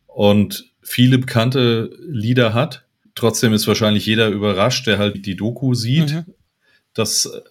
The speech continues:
Speaker 1: auf einmal an, an einem absoluten Tiefpunkt der Aykut Anhan auf seinem Handy ein Lied sucht und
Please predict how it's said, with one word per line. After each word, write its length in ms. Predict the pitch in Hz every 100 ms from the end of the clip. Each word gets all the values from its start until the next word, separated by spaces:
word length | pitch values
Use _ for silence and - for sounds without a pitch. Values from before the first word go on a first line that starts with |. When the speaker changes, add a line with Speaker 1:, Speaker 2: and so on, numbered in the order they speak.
| _
Speaker 1:
auf 240 | 110 107
einmal 680 | 85 104 120 113 117 120 - -
an, 200 | 110 -
an 140 | 110
einem 180 | 107 110
absoluten 480 | 123 - 113 110 -
Tiefpunkt 640 | - 165 - 107 139 165 - -
der 500 | 101 95 92 95 98
Aykut 320 | 104 104 113 -
Anhan 680 | 104 117 113 117 117 110 - _ _ -
auf 160 | 113
seinem 240 | - 107 101
Handy 340 | 110 127 117
ein 140 | 104
Lied 280 | 98 107 165
sucht 400 | - 127 165 -
und 360 | - 110 107